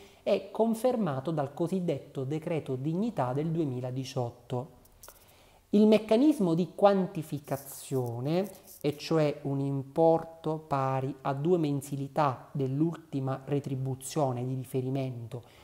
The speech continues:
per il calcolo del trattamento di fine rapporto per ogni anno di servizio, rende infatti l'indennità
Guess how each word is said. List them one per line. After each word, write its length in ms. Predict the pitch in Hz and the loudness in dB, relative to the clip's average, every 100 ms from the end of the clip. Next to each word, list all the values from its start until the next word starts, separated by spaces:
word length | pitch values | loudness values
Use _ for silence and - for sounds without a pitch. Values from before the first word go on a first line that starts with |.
| - - | -20 -4
per 160 | 151 | -2
il 180 | 143 - | -2 -2
calcolo 560 | 175 165 143 - 127 127 | 2 2 2 -2 -4 -4
del 200 | 120 - | -8 -6
trattamento 640 | 135 131 135 156 160 131 | -6 -4 -4 -2 -2 -2
di 100 | 127 | -6
fine 260 | - 151 135 | -6 -4 -2
rapporto 680 | 131 - 156 143 147 - 123 | -4 -2 0 0 -2 -8 -8
per 220 | 127 123 | -6 -6
ogni 260 | 123 131 | -6 -4
anno 260 | 165 160 123 | -2 -2 -2
di 120 | 131 | -6
servizio, 880 | 135 135 131 123 - - 196 202 202 - - - - - | -4 -4 -4 -6 -8 2 4 4 0 -16 -20 -20 -12 0
rende 420 | 196 226 190 165 | 6 6 6 4
infatti 680 | 170 - 180 160 - 139 | 2 2 0 0 -6 -6
l'indennità 840 | 135 143 143 147 156 156 160 123 | -2 -2 -2 -2 -2 0 0 0